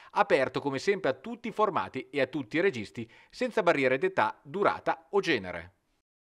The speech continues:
Si rafforza il legame fra Pesaro e la Georgia. Oggi il vice sindaco Daniele Vimini ha accolto in municipio l'ambasciatore Costantine Surgulazze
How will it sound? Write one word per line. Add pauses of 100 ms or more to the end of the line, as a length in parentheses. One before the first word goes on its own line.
(1160)
Si
rafforza
il
legame
fra
Pesaro
e
la
Georgia.
Oggi
il
vice
sindaco
Daniele
Vimini
ha
accolto
in
municipio
l'ambasciatore
Costantine
Surgulazze